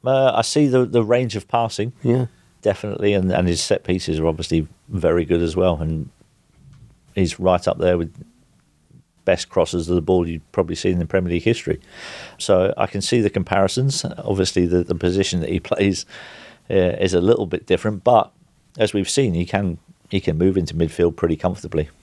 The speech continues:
Speaker 1: uh, and play that role. So that boy's got a lot of ability.
Speaker 2: Yeah, I mean, I guess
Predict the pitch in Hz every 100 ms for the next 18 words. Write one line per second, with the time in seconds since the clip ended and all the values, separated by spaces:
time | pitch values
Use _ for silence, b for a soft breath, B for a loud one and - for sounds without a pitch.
0 | - - - 78 80 76 78 76 85 85
1 | 80 - 80 78 - _ _ 85 85 82
2 | 87 98 90 82 90 76 78 76 76 73
3 | - - - 104 92 - - 107 95 92
4 | 104 - -